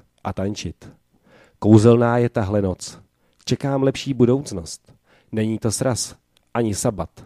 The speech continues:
Já chci jen si život dávat. Snad úroda letos za to bude stát. Vždyť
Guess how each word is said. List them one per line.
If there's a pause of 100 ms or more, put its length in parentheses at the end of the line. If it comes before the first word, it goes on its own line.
(560)
Já
chci
jen
si
život
dávat. (800)
Snad
úroda
letos
za
to
bude
stát. (680)
Vždyť